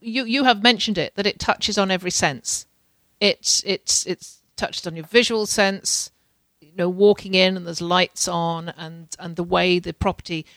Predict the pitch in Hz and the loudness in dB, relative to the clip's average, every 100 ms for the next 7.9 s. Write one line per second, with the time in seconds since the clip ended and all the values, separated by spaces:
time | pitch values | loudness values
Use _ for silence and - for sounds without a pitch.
0 | _ - 202 - 214 208 - - 185 170 | _ 0 0 2 0 0 -4 -4 -4 -4
1 | 180 208 190 185 143 135 _ - 196 196 | 4 6 6 4 -2 -10 _ -2 0 2
2 | 202 208 202 226 139 147 175 175 - 247 | 2 4 6 6 4 0 -4 -2 0 0
3 | 233 233 196 233 143 120 196 - 240 226 | 2 0 2 0 0 -2 -6 2 2 2
4 | 156 135 - 185 180 - 196 202 196 196 | -2 -4 0 2 2 2 4 4 4 2
5 | 190 _ 170 180 180 202 147 123 - - | -4 _ 0 4 4 4 2 -2 -12 -20
6 | _ _ - 185 - - 190 170 - 127 | _ _ -2 0 0 -2 -2 -4 -10 -14
7 | _ _ _ - 190 185 185 180 | _ _ _ -2 2 2 -2 -8